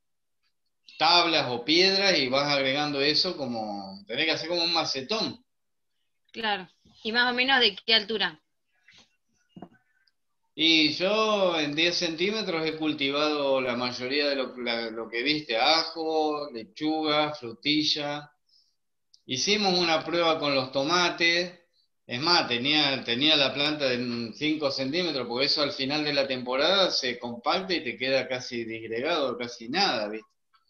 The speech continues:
Speaker 1: Eh,
Speaker 2: Claro.
Speaker 1: pero para tomate tendría que haber puesto un poco más. Pero entre diez, quince centímetros para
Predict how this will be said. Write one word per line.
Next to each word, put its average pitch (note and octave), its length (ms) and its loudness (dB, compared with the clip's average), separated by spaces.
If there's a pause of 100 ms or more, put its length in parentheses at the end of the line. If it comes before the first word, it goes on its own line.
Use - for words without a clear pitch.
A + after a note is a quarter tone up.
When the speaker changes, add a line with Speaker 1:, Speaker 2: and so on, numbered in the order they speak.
(680)
Speaker 1:
Eh, A2 280 -8
Speaker 2:
Claro. G2 300 -6
Speaker 1:
pero A2+ 220 -8
para B2 220 -4
tomate F3 380 0
tendría D3 320 -2
que C#3+ 100 0
haber D3 200 0 (240)
puesto C#3 320 -4
un C3+ 80 -10
poco C3 260 -6
más. A#2+ 400 -6 (760)
Pero A#2 200 -6
entre A#2+ 280 -2
diez, F3+ 240 4
quince G#3 360 -2
centímetros F3+ 560 -2
para C#3 180 4